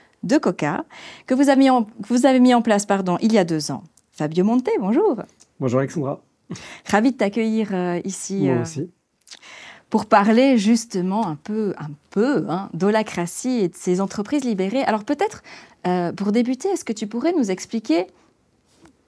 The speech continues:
Speaker 1: qu'est-ce que c'est ?
Speaker 2: On peut en parler des heures, mais pour résumer un petit peu la, l'holacratie, euh, c'est une méthode de gouvernance, euh, organisationnelle qui redistribue un peu l'autorité. Donc, pour un peu, j'aime bien imager,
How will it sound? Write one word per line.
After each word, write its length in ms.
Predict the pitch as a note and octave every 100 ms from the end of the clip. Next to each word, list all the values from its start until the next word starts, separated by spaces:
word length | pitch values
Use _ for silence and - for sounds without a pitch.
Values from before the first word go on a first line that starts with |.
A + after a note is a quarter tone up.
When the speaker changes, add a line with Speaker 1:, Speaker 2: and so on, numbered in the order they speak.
| _ -
Speaker 1:
qu'est-ce 180 | -
que 80 | -
c'est ? 260 | - C#3+ F#3 _ _ _ _ _ _ - _ _ _ _ _ _ -
Speaker 2:
On 80 | B2
peut 100 | C3
en 80 | A#2
parler 200 | B2+ B2
des 180 | C3+ D#3
heures, 120 | C#3+
mais 160 | B2+
pour 200 | A2 C3+
résumer 280 | D3+ D3 F3+
un 80 | E3+
petit 160 | D3+ C#3
peu 160 | E3
la, 240 | C#3+ B2 A#2+ A#2 A2 _ -
l'holacratie, 600 | B2 B2+ C3 B2+ D3 D#3+ _ _ _ _ -
euh, 300 | B2+ B2 B2 B2
c'est 100 | C#3
une 60 | C3+
méthode 260 | D3 F3
de 100 | C3+
gouvernance, 600 | C3 C#3 C#3+ D3+ D3 -
euh, 240 | C3 C3 C#3+ - _ _ _ _ _ -
organisationnelle 800 | D#3 C#3 C3+ C3+ C#3 C#3 D#3+ C#3 _ _ _ _ _
qui 160 | C3+
redistribue 460 | B2 C#3+ D3+ - D#3
un 80 | D3
peu 80 | C#3
l'autorité. 540 | B2 A#2+ A#2+ A#2 G2+ _ _ _ _ _ _ _ - A#2
Donc, 120 | -
pour 200 | D3+ D3
un 80 | D3+
peu, 640 | D#3+ D#3+ E3 D#3+ D#3 D3
j'aime 140 | B2+
bien 100 | C3+
imager, 540 | D#3 C#3 C3 A#2+ D#3